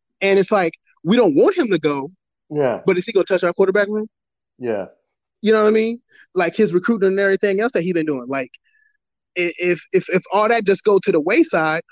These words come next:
Speaker 1: what happens to us now? That's
Speaker 2: Yeah.
Speaker 1: what everything, that's what, that's what a lot of people, I bet, are feeling like. I know, 'cause I was at first, but then I started thinking about it. I'm like,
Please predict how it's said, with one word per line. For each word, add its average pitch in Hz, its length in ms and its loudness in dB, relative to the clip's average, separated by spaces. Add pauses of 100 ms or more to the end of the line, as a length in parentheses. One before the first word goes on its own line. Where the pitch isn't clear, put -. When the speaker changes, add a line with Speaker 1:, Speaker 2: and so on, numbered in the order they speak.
(360)
Speaker 1:
what 185 160 0
happens 214 240 -4
to 196 160 4
us 190 120 0
now? 196 220 -4 (1500)
That's 208 180 -2
Speaker 2:
Yeah. 226 60 2
Speaker 1:
what 214 80 4
everything, 196 480 0
that's 208 180 -4
what, 254 140 0 (100)
that's 233 200 -4
what 214 80 -2
a 160 40 -2
lot 180 200 -2
of 185 60 -12
people, 190 200 -6
I 151 60 -4
bet, 156 220 -4
are 147 80 -8
feeling 139 260 -4
like. 101 180 -18
I 175 80 -2
know, 220 140 4
'cause 135 180 -8
I 240 80 2
was 175 220 2
at 127 180 -4
first, 135 240 -4
but 180 100 -2
then 196 120 0
I 190 40 -4
started 170 220 -6
thinking 269 200 -2
about 175 160 -2
it. - 20 -2
I'm 190 80 -2
like, 175 120 -2